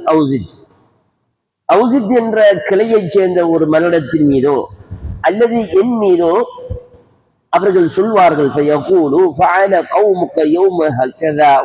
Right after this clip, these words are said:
وَكَذَا وَكَذَا. உங்களுடைய சமுதாயத்தவர்கள், அதாவது அன்சாரிகள்,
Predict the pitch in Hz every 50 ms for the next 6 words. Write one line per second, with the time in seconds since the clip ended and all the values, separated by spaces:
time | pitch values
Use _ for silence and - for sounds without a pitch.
0 | 131 147 135 117 - 156 143 139 139 135 135 127 135 135 120 - 139 127 120 120
1 | 110 95 - - - - - - - - _ _ _ _ - 185 220 220 220 208
2 | 202 196 180 - 190 180 196 233 226 226 208 196 190 156 147 175 156 156 143 135
3 | 127 123 127 131 135 135 135 135 160 208 196 156 151 147 - 165 151 143 127 127
4 | 123 127 175 180 151